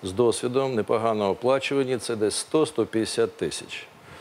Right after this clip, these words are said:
У нас вони можуть сконцентрувати біля ста тисяч, вісімдесят, сто тисяч. У нас, е, на сьогоднішній день їм,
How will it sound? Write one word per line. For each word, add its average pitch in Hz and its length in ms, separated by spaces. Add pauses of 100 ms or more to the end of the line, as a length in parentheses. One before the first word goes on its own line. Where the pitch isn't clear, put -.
(300)
У 123 80
нас 156 220
вони 143 180
можуть 131 400
сконцентрувати 123 960
біля 117 440
ста 117 320
тисяч, - 720
вісімдесят, 113 540
сто - 200
тисяч. - 540 (520)
У 117 80
нас, 156 440
е, 117 260
на 110 160
сьогоднішній 120 460
день 143 320
їм, 127 320